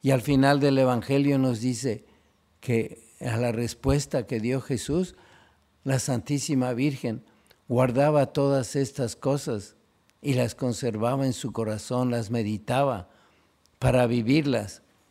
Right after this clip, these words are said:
para entender el misterio de la encarnación. Ella aprendía,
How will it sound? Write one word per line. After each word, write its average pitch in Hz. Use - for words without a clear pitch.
para 135
entender 131
el 135
misterio 131
de 127
la 123
encarnación. 117
Ella 151
aprendía, 117